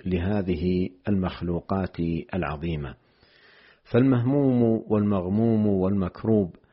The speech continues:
عندما يردد كلمة التوحيد مستحضراً عظمة الخالق في خلقه لهذه المخلوقات وإيجاده لهذه الكائنات،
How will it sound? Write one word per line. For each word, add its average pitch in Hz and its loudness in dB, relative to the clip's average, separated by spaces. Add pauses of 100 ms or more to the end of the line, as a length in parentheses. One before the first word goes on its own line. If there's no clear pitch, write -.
(320)
عندما 104 4
يردد 104 2
كلمة 110 2
التوحيد 101 -2
مستحضراً 98 -4
عظمة 117 0
الخالق 104 -4
في 85 -6
خلقه 107 -2
لهذه 95 -2
المخلوقات 95 -2 (680)
وإيجاده 107 0
لهذه 98 -2
الكائنات، 101 -4